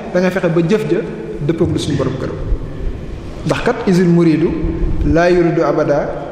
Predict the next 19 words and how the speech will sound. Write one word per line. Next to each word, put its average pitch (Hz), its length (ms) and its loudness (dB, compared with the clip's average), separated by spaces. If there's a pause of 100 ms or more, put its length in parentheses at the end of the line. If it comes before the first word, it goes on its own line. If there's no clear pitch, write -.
(280)
ghayra 170 320 4
rida 147 320 0
rahmani 135 540 -6
xeesu 123 220 -8
xasada." - 240 -10 (1040)
Murid 147 320 4
pire 214 300 4
mooy 170 180 2
koo 170 120 2
xam 160 160 -2
ne 151 80 0
la 156 60 2
ko 160 100 0
tax 156 140 -2
a - 80 0
jóg 143 140 0
mooy 135 120 0
ngërëmal 123 340 -2
borom 110 160 -4